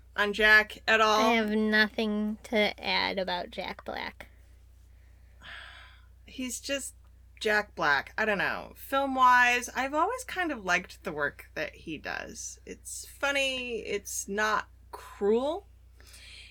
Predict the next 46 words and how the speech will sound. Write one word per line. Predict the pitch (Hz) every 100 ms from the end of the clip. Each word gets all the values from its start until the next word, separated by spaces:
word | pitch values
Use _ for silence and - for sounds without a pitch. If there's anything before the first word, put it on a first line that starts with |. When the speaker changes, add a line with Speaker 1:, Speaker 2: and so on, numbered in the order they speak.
| -
Speaker 1:
He | - 240
Speaker 2:
And | 339
I | 427
think | 440 480 494
he | 523 466
just | 370 392 -
typically | 302 359 359 359
is | 254 202
playing | - 196 208 226
himself. | 185 160 - 196 208 180 - - - -
Speaker 1:
Mm-hmm. | 240 285 339 - - - - - - - -
Speaker 2:
Right? | 214 190 254 294
Like, | - 214 208 - - - - - - - - - - - - - -
Speaker 1:
I | 214
Speaker 2:
it | 233
Speaker 1:
think | 330
the | -
Speaker 2:
seems | 196
Speaker 1:
person | 339 330 311
Speaker 2:
to | 262
Speaker 1:
he | 311
Speaker 2:
me. | 285
Speaker 1:
makes | 269 254 -
fun | 294 269
of | 247 214
more | 220 226 226
than | 226 233
anyone | 302 311 220 156 151
else | 135 156 87 - -
is | 226 175 90 - - - - - -
himself. | - 214 175 190 170 -
Speaker 2:
Himself. | 185 202
Speaker 1:
It's | 190 233
all | 262 277
very | 214 208 180 165
self-deprecating. | - 185 170 190 165 170 - 160 139 - -
I |
think | 185 190 185
that's | 185 180 180 -
why | 170 175
it | 175 -
works | 180 - -
so | 175 156
well | 143 143
for | 139 143
him. | 143 - -